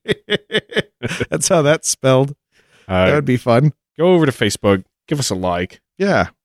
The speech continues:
Speaker 1: Click
Speaker 2: us get
Speaker 1: like.
Speaker 2: to seven hundred Hildos.
Speaker 1: Yeah, we are, we are already circling in. We are less than twenty-five to go
Speaker 2: Yeah.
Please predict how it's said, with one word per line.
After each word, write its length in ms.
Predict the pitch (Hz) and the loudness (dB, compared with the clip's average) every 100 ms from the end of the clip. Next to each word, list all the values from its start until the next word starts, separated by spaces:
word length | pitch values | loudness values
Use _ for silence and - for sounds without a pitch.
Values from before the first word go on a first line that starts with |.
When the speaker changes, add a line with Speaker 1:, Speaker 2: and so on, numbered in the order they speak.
| - | -4
Speaker 1:
Click 120 | 156 | -2
Speaker 2:
us 60 | - | 0
get 60 | |
Speaker 1:
like. 100 | 139 135 | 2 2
Speaker 2:
to 40 | |
seven 320 | - 101 92 | 2 0 0
hundred 260 | 92 92 82 | -2 -4 -4
Hildos. 380 | 92 82 87 113 | -6 -6 -4 -2
Speaker 1:
Yeah, 160 | 175 | 0
we 220 | 135 170 | 2 2
are, 160 | 220 143 - _ _ _ | 0 -2 -6 _ _ _
we 100 | 311 | 0
are 120 | 277 - | 2 0
already 760 | 247 254 262 233 262 220 127 - _ _ - | 0 2 2 0 2 2 0 -6 _ _ -8
circling 580 | - 190 190 180 190 | -2 0 0 2 2
in. 180 | 202 180 | 2 2
We 180 | 135 196 | 2 2
are 140 | 208 143 | 2 2
less 340 | 123 147 - | 0 0 0
than 160 | 160 139 | -2 -2
twenty-five 640 | - 170 185 - 170 170 | 0 0 2 0 -2 -2
to 60 | 151 | -2
go 420 | 147 190 151 98 - | 0 2 0 -2 -6
Speaker 2:
Yeah. 460 | 85 82 85 82 | -6 -4 -6 -8